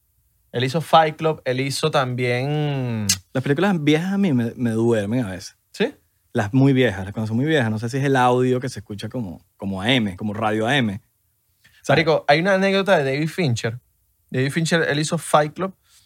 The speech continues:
Speaker 1: Él ha hecho muchas, mu-, mu-, muchas películas, marico, con Brad Pitt ha hecho muchas. ¿Qué pasa con David Fincher? Que muchos de los actores dicen, yo he visto, yo he visto varias entrevistas,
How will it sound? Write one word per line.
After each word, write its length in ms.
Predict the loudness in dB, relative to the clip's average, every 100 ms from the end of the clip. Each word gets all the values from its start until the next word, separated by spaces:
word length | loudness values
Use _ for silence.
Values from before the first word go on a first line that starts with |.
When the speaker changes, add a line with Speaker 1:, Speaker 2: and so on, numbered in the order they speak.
| _
Speaker 1:
Él 80 | -6
ha 40 | -4
hecho 160 | 0
muchas, 380 | -2 0 -2 -2
mu-, 140 | -2 -4 -6
mu-, 200 | -8 -8
muchas 200 | -6 -6
películas, 540 | -6 -6 0 0 0 -4 -14 _ -6
marico, 580 | -2 -2 0 0 -2
con 120 | -2 0
Brad 140 | 0
Pitt 140 | 0 4
ha 120 | 4
hecho 180 | 4 0
muchas. 380 | 0 0 0 -4 -10 -20 _
¿Qué 80 | -2
pasa 140 | 0 2
con 120 | 2
David 180 | 2 0
Fincher? 440 | -2 -4 -6 -10 -14 _ _
Que 200 | 0 2
muchos 240 | 2 0 2
de 20 |
los 80 | 2
actores 340 | 0 0 0
dicen, 300 | 0 -2 -2
yo 100 | -2
he 40 | -2
visto, 300 | -2 -4 -6 -4
yo 120 | 0
he 40 |
visto 200 | 0 2
varias 220 | 2 2 0
entrevistas, 460 | 0 -2 -2 -8